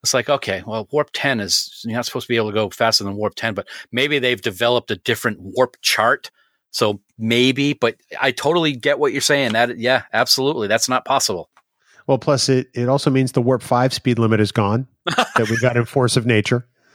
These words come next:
Speaker 1: That lasted for about a half hour.
Speaker 2: <laughs> It lasted for about a half an hour. I was like, "Warp thirteen." Um, uh, no, Admiral. Um, still dealing with nine point nine seven five. Thanks. And why a third nacelle?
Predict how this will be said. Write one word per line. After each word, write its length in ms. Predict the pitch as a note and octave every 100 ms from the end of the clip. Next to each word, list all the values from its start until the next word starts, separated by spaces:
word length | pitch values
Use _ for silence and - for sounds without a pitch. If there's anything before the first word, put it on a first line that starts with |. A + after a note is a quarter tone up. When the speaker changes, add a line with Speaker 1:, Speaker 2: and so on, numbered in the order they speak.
| _
Speaker 1:
That 180 | C3 B2+
lasted 300 | A#2 A#2 A2+
for 80 | A#2
about 180 | G#2 G#2
a 40 |
half 180 | G#2 -
hour. 300 | F#2+ A2 - - - _
Speaker 2:
<laughs> 40 | C#3 A#2
It 180 | D3 D3
lasted 420 | C3 - - C#3
for 120 | B2+ C3
about 220 | B2+ B2
a 40 |
half 220 | B2+ B2+
an 60 | B2+
hour. 200 | A2+ A2+ -
I 360 | - - - -
was 100 | A#2+
like, 160 | A2+ - - _
"Warp 220 | B2+ D#3 F#3+
thirteen." 600 | E3+ E3 F3 F#3 F3 C3+ - _ _ _ - _ -
Um, 420 | A#2 A2+ A2+ G#2+ _ -
uh, 240 | A#2 A2 G#2 _
no, 300 | A#2+ C3+ C#3
Admiral. 480 | B2 B2 B2 B2+ A#2 _
Um, 400 | A#2 A2+ A2+ A2 - _ _ _
still 540 | - - - C#3+ D3+
dealing 280 | D3+ D3+ D3
with 100 | D3
nine 180 | C#3+ D3
point 220 | D3+ C#3
nine 420 | C#3 C#3 C3+ C3 -
seven 300 | C#3+ C3 C3
five. 480 | C3+ A#2 A2 - _ _ _ _ _ _ - _ _ _
Thanks. 180 | B2+ B2 - -
And 140 | E3+
why 140 | F#3+ D#4+
a 80 | C4+
third 340 | - D#3+ B2+
nacelle? 500 | A#2 - B2 D#3